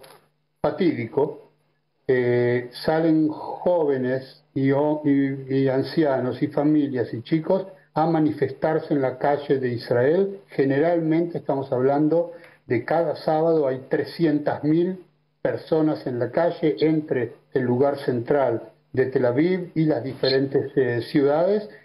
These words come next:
Estamos hablando de un país de diez millones, así que ustedes hacen el cálculo solos de qué porcentaje del país participa en la protesta. Habiendo dicho esto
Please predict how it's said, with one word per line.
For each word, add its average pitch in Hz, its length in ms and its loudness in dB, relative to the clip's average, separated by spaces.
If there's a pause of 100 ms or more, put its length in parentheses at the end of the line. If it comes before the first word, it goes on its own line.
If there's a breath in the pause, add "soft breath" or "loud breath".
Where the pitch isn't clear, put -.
(120 loud breath)
Estamos 151 400 -2
hablando 135 340 2
de 135 80 2
un 135 140 0
país 131 280 -2
de 127 120 2
diez 135 220 0
millones, 147 440 0
así 131 220 -4
que 120 80 -6
ustedes 131 400 0
hacen 127 260 0
el 117 160 -2
cálculo 127 440 -2
solos 143 420 2 (280 loud breath)
de 120 140 -2
qué 139 120 0
porcentaje 131 640 0
del 120 180 2
país 120 280 -2
participa 120 760 -2 (200 loud breath)
en 135 120 2
la 120 160 0
protesta. 120 520 0
Habiendo 165 400 2
dicho 170 400 0
esto 202 600 -2